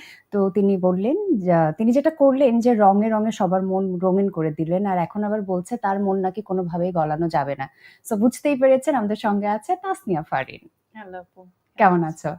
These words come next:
Speaker 2: এই তো ভালো আছি, কেমন আছো?
Speaker 1: ভীষণ ভালো আছি। আর বলেছি যে ফারিন কিন্তু আজকে একা, একা আমাদের সাথে আসেনি।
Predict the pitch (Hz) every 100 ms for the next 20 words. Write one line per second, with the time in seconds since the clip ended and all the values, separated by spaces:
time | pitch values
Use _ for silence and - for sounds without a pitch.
0 | _ 208 190 185 175 175 175 175 _ 170
1 | 170 170 _ - - - 214 214 254 240
2 | 214 220 220 - 381 403 - - 180 175
3 | 175 180 180 226 254 - 320 285 269 -
4 | 202 202 208 220 208 214 180 - - 165
5 | - 175 175 - 175 180 170 160 165 -
6 | 175 - 175 151 - 202 311